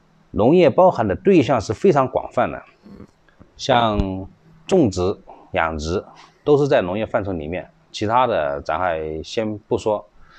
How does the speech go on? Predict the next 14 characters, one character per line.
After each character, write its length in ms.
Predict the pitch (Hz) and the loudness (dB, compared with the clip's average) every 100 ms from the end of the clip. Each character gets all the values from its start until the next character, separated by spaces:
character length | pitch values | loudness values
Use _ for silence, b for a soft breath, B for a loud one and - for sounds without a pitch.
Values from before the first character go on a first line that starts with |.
| B B B | B B B
像 480 | 110 107 98 95 87 | 0 2 2 -2 0
种 180 | 151 104 | 0 2
植 120 | 95 | 0
方 180 | 117 117 | 0 0
面 100 | 101 | 0
的 80 | |
话， 240 | 85 95 87 | 2 2 2
有 300 | 82 80 80 | 0 -2 -4
水 260 | - 95 | -2 0
果 220 | 113 92 78 | 2 0 0
呀、 260 | 80 82 - | 0 -2 0
花 160 | 117 | 0
草 240 | 110 82 71 | 2 0 0
呀、 240 | 76 82 | -2 -4